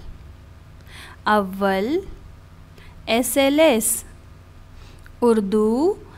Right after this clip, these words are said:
हिसाब, अंग्रेज़ी।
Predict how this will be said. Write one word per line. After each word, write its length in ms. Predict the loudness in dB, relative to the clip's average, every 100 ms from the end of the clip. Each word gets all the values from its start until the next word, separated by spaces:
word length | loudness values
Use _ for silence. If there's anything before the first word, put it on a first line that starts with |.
| -12 -2
हिसाब, 840 | -2 2 4 6 6 6 4 0 -8 -20 -20 -16 0
अंग्रेज़ी। 760 | 2 4 4 4 2 -2 -6